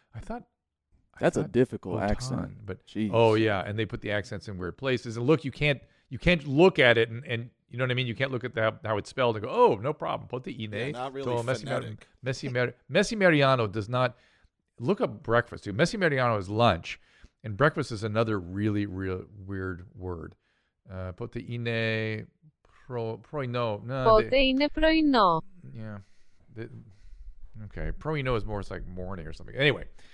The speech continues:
Speaker 1: off, off of that. I wanna get back to the squat. So, so we, we're, we got our feet in the front of the toilet on the, on the plastic seat, which I find extraordinary that you haven't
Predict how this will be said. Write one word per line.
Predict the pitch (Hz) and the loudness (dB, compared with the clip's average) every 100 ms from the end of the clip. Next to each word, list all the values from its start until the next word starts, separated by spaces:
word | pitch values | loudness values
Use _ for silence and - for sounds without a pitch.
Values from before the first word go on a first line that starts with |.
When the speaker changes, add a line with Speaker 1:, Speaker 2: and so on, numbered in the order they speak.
| - - - | -20 -20 -4
Speaker 1:
off, | 131 110 - 104 | 2 2 0 -8
off | 104 95 | -8 -6
of | 92 | -8
that. | 73 - | -10 0
I | 117 | 4
wanna | 127 | 4
get | 113 | 4
back | 104 101 | 2 0
to | 92 | -4
the | |
squat. | 85 - 71 - _ _ - - _ _ | -14 -10 -12 -14 _ _ -20 -20 _ _
So, | 143 143 | 0 0
so | 147 143 | 2 4
we, | 139 135 | 4 6
we're, | 135 127 | 8 6
we | 131 123 | 6 4
got | 131 165 | 8 10
our | 156 | 8
feet | - 190 202 | 6 2 4
in | 160 | 2
the | |
front | 127 - 147 147 135 | 0 2 6 6 6
of | 120 107 | 2 2
the | |
toilet | 107 110 95 90 101 - | 2 4 4 4 2 4
on | 120 160 | 8 8
the, | 185 160 - - | 8 4 2 4
on | 135 226 247 | 6 8 8
the | 190 | 4
plastic | - - 151 190 196 - 180 156 - _ _ _ _ _ _ | 4 -2 2 2 2 -2 -2 -4 -8 _ _ _ _ _ _
seat, | - - - 113 - | -12 -8 -2 -2 -2
which | 104 101 | -6 -2
I | 110 | -2
find | - 120 | 0 -2
extraordinary | 113 - 170 180 147 | -2 -2 2 4 4
that | 117 | 4
you | 117 | 4
haven't | 127 120 | 4 0